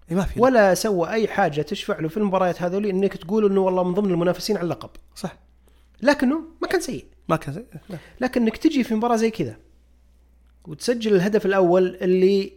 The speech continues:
Speaker 2: أنا أراه ما هو مدروس الهدف.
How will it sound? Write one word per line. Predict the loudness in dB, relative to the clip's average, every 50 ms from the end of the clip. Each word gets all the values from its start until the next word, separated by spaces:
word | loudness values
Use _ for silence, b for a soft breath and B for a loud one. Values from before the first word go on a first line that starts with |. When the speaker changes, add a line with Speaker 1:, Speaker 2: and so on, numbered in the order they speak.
| -14 -4
Speaker 2:
أنا | -2 2 4 4 4 2 2 2
أراه | 4 6 6 6 4 2 -2 -10 -18 _ _ _ _ _ _ _ _ _ _ _ _ _ _ _ _ _ _ _ _ _ _ _ _
ما | 0 2
هو | 4
مدروس | 4 4 2 2 0 -2 -2 -6
الهدف. | -10 -10 -10 -12 -16 -20